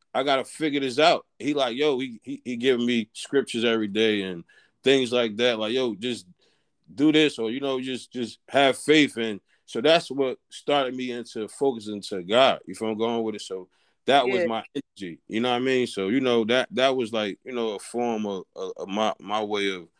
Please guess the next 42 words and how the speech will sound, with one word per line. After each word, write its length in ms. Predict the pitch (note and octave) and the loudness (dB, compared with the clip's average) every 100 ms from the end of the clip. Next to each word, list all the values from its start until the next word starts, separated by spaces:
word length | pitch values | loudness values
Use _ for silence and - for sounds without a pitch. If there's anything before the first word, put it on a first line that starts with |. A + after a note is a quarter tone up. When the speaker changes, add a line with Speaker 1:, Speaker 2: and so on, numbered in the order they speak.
| _ _ - | _ _ -2
Speaker 1:
the 80 | |
mental 300 | F#2 A2 G2+ | 2 4 4
health. 300 | F#2+ A#2+ G2 | 6 6 4
So, 180 | - F2 | 0 -2
you 120 | F#2 | 0
know, 220 | G#2 G2 F#2 | 0 0 0
it 120 | G2+ | -2
just, 360 | G2+ F#2 - - | -2 -2 -6 -8
it, 200 | - G#2 | -4 -2
it 60 | A#2 | 0
started 340 | - B2 G2+ | 4 6 6
building 300 | G#2 B2+ A2+ | 2 2 0
from 220 | - G2+ | -6 -4
there, 200 | A#2+ A#2+ | 0 0
K. 260 | G2 G#2+ F#2+ | -2 -4 -4
Like, 280 | F#2+ F2 - _ _ _ - | -6 -8 -12 _ _ _ -4
I 100 | G#2+ | -2
started 360 | - A#2 G2 | 2 2 2
building 260 | A2+ B2 A2 | -2 -2 -4
from 200 | - G#2 | -6 -4
there, 160 | A2+ | -2
like, 280 | G#2 F2+ D#2 _ _ _ | -4 -6 -10 _ _ _
just, 180 | - A2 | -6 -4
just 300 | G#2 F#2+ - _ | -4 -8 -10 _
every 280 | A2 B2 B2 | 0 0 0
day 240 | A2+ A#2+ | 0 2
I 80 | A2 | 2
was 120 | G#2+ | 0
just 220 | G2 G2 F2+ | -4 -10 0
building, 420 | A2+ G#2+ F2+ E2+ | 2 2 0 -10
just 160 | E2+ - _ | -12 -14 _
working 280 | G2 A#2+ A#2 | 0 2 0
to 120 | A2+ | -2
the 60 | A2 | 0
next 300 | A2+ G#2+ - | 2 0 -2
person. 320 | G2+ F2+ F#2 | -2 -2 -4
This 100 | F#2+ | -2
other 160 | G#2+ A2+ | 2 2
lady 260 | A2 G#2 G2 | 2 2 0
named 220 | F#2+ F#2+ | -2 -4
Miss 120 | F#2 | -4
April. 380 | G2+ G2+ D#2+ D#2 | -2 -2 -4 -14